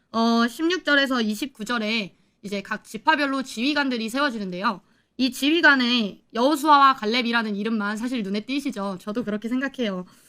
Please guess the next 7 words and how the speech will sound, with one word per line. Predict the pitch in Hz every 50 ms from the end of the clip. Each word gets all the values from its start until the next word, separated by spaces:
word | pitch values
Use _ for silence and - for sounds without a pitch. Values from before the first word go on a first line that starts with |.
| _ _ _ _ _ -
근데 | 262 277 285 285 285 269
여기 | 233 226 240 247 285
보면 | 247 254 247 240 226 233 247 233 208
시므온 | 202 - - 339 349 370 370 359 330
지파부터 | 294 277 - 285 277 247 240 - 247 240 240 226
납달리 | 208 202 - 247 269 285 277 269
지파까지 | - - - - 226 - - 233 220 - 233 240 254 190 170